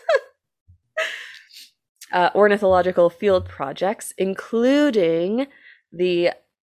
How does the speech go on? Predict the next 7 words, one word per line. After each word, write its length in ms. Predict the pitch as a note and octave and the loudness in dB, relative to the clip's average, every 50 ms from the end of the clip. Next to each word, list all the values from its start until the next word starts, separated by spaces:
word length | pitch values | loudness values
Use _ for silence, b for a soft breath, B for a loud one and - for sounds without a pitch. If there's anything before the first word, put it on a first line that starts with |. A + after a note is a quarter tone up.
| _ _ | _ _
African 560 | F#3+ G3+ G3+ - - G#3+ - A3+ G#3+ G#3 G3+ F3+ | -8 -8 -8 -8 -8 -8 -6 -6 -6 -6 -6 -6
Black 400 | F3 E3+ F3 F3 F3 F3 - - _ | -4 -2 -2 -2 -4 -6 -10 -16 _
Eagle 400 | - F3+ G3 F#3 F3+ F3 E3 D#3+ | -12 -10 -6 0 0 2 2 0
Survey 680 | - - - D#3+ C#3 B2+ - - - - G#2 G#2+ - - | -2 -8 -10 -8 -8 -8 -8 -6 -4 -4 -4 -4 -6 -8
in 200 | - D#3 D3 C#3+ | -10 -10 -8 -6
nineteen 500 | D3 C#3+ - - - - D#3 D#3 D3 D3 | -6 -8 -8 -10 -12 -10 -10 -10 -8 -8
seventy-three, 1200 | - - D3 C#3+ C3 D3 C#3+ C3 C3+ - - - - - C#3 C#3 B2+ A#2+ G2 E2 D#2+ - - | -4 -4 -4 -4 -4 -6 -8 -8 -10 -10 -12 -14 -12 -10 -6 -6 -6 -6 -8 -10 -12 -12 -14